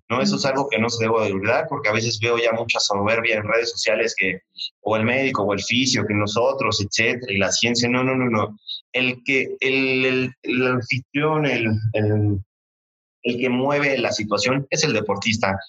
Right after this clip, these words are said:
Speaker 1: Él es el que se
Speaker 2: Totalmente.
Speaker 1: mete a nadar, el que se avienta el clavado, el que le están rompiendo la cara, el que no.
Speaker 2: Claro.
Speaker 1: Y algo muy importante,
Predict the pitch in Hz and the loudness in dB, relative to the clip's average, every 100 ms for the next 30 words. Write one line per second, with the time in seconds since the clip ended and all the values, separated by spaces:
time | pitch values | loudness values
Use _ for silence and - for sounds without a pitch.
0 | 101 147 156 139 - 117 113 113 - 110 | -2 0 2 0 0 0 0 0 -2 -2
1 | 107 123 131 123 - 113 120 117 120 98 | 0 0 0 -2 -6 -2 0 -2 -4 -2
2 | 101 117 120 120 - - 117 113 117 113 | 0 0 0 -2 -10 -8 -4 -2 0 0
3 | 131 131 120 113 123 117 110 - 113 120 | 0 0 0 0 0 0 0 0 0 0
4 | 110 98 98 110 139 - - - - - | 0 -2 -2 0 0 -2 -4 -6 -10 -10
5 | 123 127 123 139 151 147 147 156 120 110 | -4 0 0 0 2 2 2 0 0 -2
6 | 117 117 120 139 139 | 0 0 0 0 -2